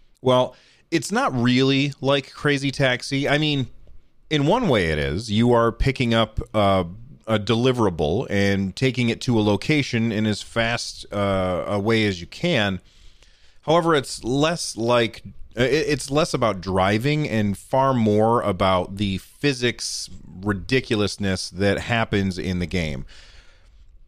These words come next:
Here's what they have to say about the game. "Buckle up your back brace and fire up the delivery truck.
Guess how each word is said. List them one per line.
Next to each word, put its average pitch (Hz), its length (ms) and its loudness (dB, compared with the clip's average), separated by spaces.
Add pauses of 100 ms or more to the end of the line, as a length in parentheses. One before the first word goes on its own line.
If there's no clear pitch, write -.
(840)
Here's 170 300 2
what 147 120 0
they 127 160 2
have 110 180 2
to 90 60 -4
say 87 200 0
about 76 220 -4
the 80 60 -8
game. 80 260 -6
"Buckle 156 420 2
up 143 240 2
your 151 120 2
back 120 380 0
brace 110 340 2
and 113 100 -2
fire 156 440 2
up - 240 0
the 110 80 0
delivery 117 500 2
truck. - 440 -6